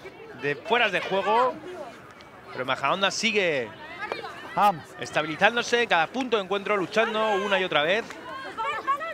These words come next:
Speaker 1: Y el árbitro decreta que sí que ha habido fuera de juego.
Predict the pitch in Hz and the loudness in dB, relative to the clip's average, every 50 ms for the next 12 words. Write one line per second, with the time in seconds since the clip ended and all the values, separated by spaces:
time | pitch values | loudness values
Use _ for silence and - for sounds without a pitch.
0 | - - 1017 1017 1017 1017 960 932 932 932 880 880 880 880 906 906 906 932 906 880 | 8 10 12 12 12 12 12 12 12 12 12 12 12 12 12 12 12 12 12 12
1 | 880 880 906 880 932 906 932 932 - 988 1017 508 508 494 494 539 539 523 - 392 | 12 12 12 12 12 12 12 12 12 10 8 6 0 -8 -14 -12 -12 -12 -14 -16
2 | - 494 494 508 554 - 330 339 277 277 - 403 427 440 427 - - - - 381 | -16 -18 -18 -18 -18 -16 -14 -14 -14 -12 -12 -12 -12 -12 -12 -14 -16 -18 -20 -20
3 | - - - - - 107 110 113 127 143 156 156 151 - 151 147 139 131 123 120 | -18 -18 -18 -14 -10 -8 -2 2 2 2 2 2 -2 -4 -2 -2 0 0 0 -2
4 | 113 110 110 107 107 110 110 - 151 147 - 180 175 - 139 131 120 - - - | -2 -4 -6 -6 -8 -8 -6 -4 -2 2 2 2 2 2 -2 -4 -4 -4 -2 -2
5 | 214 214 - 175 160 165 185 180 151 120 - 175 202 196 160 131 - - 143 139 | -2 0 0 0 0 0 -2 -4 -6 -4 -2 0 2 2 2 0 -2 -4 -6 -4
6 | 127 143 165 180 190 | -2 -2 -2 -2 -4